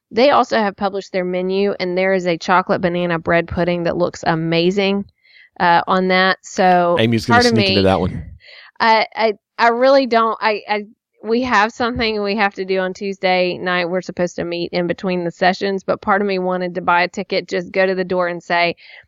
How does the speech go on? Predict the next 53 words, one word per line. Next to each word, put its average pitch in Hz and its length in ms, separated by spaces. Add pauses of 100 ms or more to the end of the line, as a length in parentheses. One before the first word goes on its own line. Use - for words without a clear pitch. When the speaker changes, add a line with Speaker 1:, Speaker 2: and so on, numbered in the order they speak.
(180)
Speaker 1:
"I'm 202 160
just 226 320
here 202 240
to 190 80
get 185 320
the - 80
Speaker 2:
I - 20
want 135 120
the 180 100
Speaker 1:
bread 135 180
Speaker 2:
bread - 0
pudding 135 300
to 113 60
Speaker 1:
pudding, 110 140
and 98 80
Speaker 2:
go. - 60
Speaker 1:
that's - 160
it, 294 340
<laughs> - 40
please." 359 500 (220)
But, 247 400
um, 202 300 (540)
but 226 180
I'm 233 100
not 208 160
gonna 208 180
do 196 160
that. 160 340
Uh, 180 280 (120)
but 240 300 (460)
anyway, 220 600
there's 214 220
a 202 160
Lifeway 202 480
film 226 240
screening. 254 480
What 226 160
film 233 240
is 240 120
that? 220 280 (640)
Speaker 2:
I'm 110 60
not 110 160
sure. 131 260 (160)
I, 98 220
I 107 60
don't 113 80
know 113 60
if 101 60
it's 107 120
been 113 100
decided 101 380
yet. - 120 (360)
Speaker 1:
Okay. 233 260